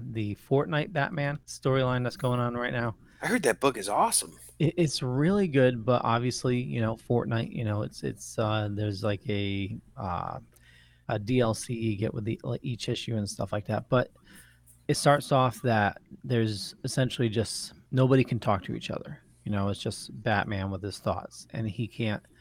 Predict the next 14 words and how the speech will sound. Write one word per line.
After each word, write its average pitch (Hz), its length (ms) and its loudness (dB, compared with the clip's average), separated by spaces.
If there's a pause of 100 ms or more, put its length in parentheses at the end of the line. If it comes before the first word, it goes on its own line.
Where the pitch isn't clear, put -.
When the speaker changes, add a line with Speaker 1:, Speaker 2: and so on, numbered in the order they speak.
(220)
Speaker 1:
because 117 280 2
he's 117 180 0
stuck - 300 2
in 107 80 -2
the 101 60 0
video 117 320 4
game, 98 440 0
he 110 240 -2
can't 110 480 -4
talk - 340 -2
with 104 120 -6
the - 60 -10
Cat-, - 300 -6
Catwoman. 101 520 -2